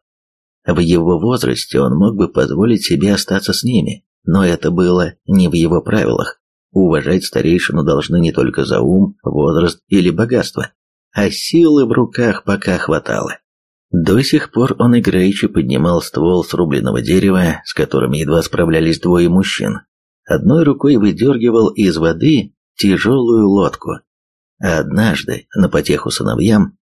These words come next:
поднял на плечи осёдланную лошадь и вынес со своего двора. Ни один мужчина в деревне не мог по силе сравниться с Уго. Отблески большого костра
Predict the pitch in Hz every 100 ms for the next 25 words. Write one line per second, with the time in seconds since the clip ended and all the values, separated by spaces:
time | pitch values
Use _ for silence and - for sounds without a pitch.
0 | _ _ _ _ - 131 135 127 123 113
1 | - 80 135 - 117 110 - 92 - 113
2 | 104 110 107 107 101 101 101 95 76 -
3 | 82 85 127 123 113 - - - 85 -
4 | 87 82 85 76 65 67 - - _ _
5 | _ _ _ - 92 85 95 147 - 104
6 | 82 - 123 139 87 80 - - 113 80
7 | 76 - 123 156 143 120 92 85 82 107
8 | 151 - 82 - - 165 160 131 - -
9 | - - 73 76 107 - - - 52 -
10 | - - _ _ _ _ _ - 101 92
11 | 92 90 - 85 82 - 82 82 80 -
12 | 87 95 92 78